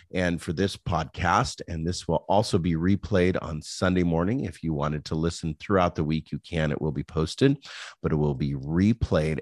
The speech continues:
as a broadcast every Sunday at ten o'clock. So every Thursday night, we're coming together live to do a better understanding or to gain a better understanding of the material that we are covering.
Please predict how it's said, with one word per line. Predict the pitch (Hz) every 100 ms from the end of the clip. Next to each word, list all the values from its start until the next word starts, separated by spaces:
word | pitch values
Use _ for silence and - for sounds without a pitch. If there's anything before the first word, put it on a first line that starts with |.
| -
as | 85 98
a | 95
broadcast | 78 71 65 - 71 69 - - -
every | 78 82 85
Sunday | - 80 73 67 69 - - -
at | - 65
ten | - 82 69
o'clock. | - 82 69 - _ - - -
So | 90
every | 85
Thursday | 85 107 107 101 107
night, | 107 131 -
we're | 87 78
coming | - 87 82
together | - - 85 82
live | 80 76 73 95 143 - - - -
to | -
do | 71 90 87 90 92 85 -
a | 73
better | 64 101 104
understanding | 92 82 - 85 78 85 98
or | 78
to | 76 - 78 73 - 90
gain | 82 107 131
a | 85
better | 87 71
understanding | 67 67 - 73 67 69
of |
the | 67
material | 69 - - 76 69 69
that | 69
we | 67
are | 67
covering. | - 73 69 87 135